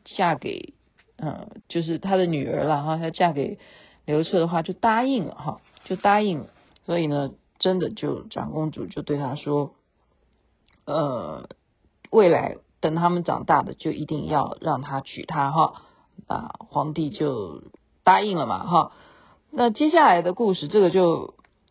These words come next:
赶快快速讲完哈。就是说什么，就是这个皇后素姬，对不对？她知道这件事情，她怎么会高兴呢？对不对？因为长公主还是得逞了，她的女儿还是会嫁给皇子哈。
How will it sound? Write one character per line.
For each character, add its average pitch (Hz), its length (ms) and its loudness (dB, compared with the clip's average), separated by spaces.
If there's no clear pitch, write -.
赶 165 220 4
快 240 180 4
快 226 280 4
速 220 180 -2
讲 - 280 0
完 - 220 -4
哈。 160 300 -2
就 202 160 4
是 185 200 0
说 170 260 4
什 160 120 -4
么， 78 200 -12
就 220 140 4
是 170 160 -2
这 160 100 2
个 147 100 6
皇 127 340 2
后 - 360 2
素 190 280 -2
姬， 165 260 -2
对 170 100 0
不 - 60 -4
对？ - 220 2
她 220 160 6
知 214 120 -2
道 226 140 8
这 190 100 -4
件 196 160 2
事 185 120 -6
情， 160 160 -4
她 196 140 6
怎 170 80 -6
么 143 80 -2
会 185 100 2
高 180 240 6
兴 180 260 -2
呢？ 143 280 -4
对 170 100 -4
不 160 60 -2
对？ 151 100 0
因 214 160 -2
为 208 60 4
长 160 240 6
公 190 180 2
主 160 140 -2
还 156 180 2
是 190 80 2
得 156 280 4
逞 123 220 -4
了， 113 100 -10
她 180 180 2
的 170 200 0
女 165 180 0
儿 165 160 4
还 185 220 4
是 208 140 2
会 214 200 4
嫁 180 260 6
给 143 180 -4
皇 151 360 2
子 - 260 -12
哈。 143 220 -4